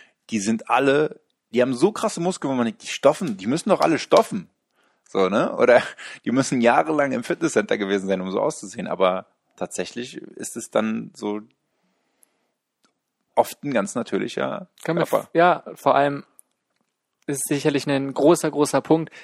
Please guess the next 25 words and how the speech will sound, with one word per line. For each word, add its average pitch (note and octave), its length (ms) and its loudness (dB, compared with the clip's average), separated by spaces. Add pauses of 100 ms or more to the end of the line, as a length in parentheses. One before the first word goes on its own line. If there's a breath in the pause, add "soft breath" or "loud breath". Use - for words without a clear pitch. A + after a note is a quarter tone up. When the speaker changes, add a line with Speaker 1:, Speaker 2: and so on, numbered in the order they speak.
(140 loud breath)
Speaker 2:
den C3+ 180 2
andere C3 280 0
Leute B2 240 4
dann A#2 160 0
einfach, A#2 480 0
oder B2+ 200 0
einen B2 200 0
Aspekt, - 480 -4
den A#2+ 240 -2
anderen A#2+ 200 -2
Leuten A2 180 0
fehlen, A2 280 0
die A2 140 -6
zum - 160 -4
Beispiel B2+ 200 -2
nur D3 100 4
im A#2+ 40 -2
Fitnesscenter A#2+ 500 0
sind. C3+ 200 0 (220 loud breath)
Und C3+ 100 0
da C3+ 80 8
sind C3+ 120 -4
wir B2+ 100 0
wieder C3 180 6
dabei, C3 360 6